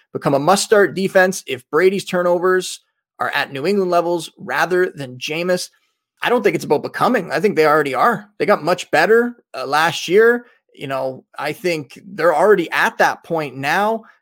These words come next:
Um, so I love that Bucs defense. I think they're already there. Uh, at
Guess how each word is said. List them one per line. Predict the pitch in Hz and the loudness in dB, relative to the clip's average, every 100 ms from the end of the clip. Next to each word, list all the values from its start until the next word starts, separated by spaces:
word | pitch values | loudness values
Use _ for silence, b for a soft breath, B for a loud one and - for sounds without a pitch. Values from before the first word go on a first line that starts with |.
| b | b
Um, | 120 127 123 | -12 -10 -8
so | - | -4
I | 139 | 0
love | 175 165 196 | 2 2 2
that | 151 - | 2 2
Bucs | 165 - | 0 -2
defense. | - 180 139 123 - - - | -4 -2 -2 -4 -12 -16 -14
I | 123 123 | -10 -8
think | 151 - | -8 -2
they're | 147 | 2
already | 143 147 | 2 0
there. | 139 127 - _ b b b _ _ | -2 -4 -6 _ b b b _ _
Uh, | - - - | -10 -8 -4
at | - 190 - | -2 0 -2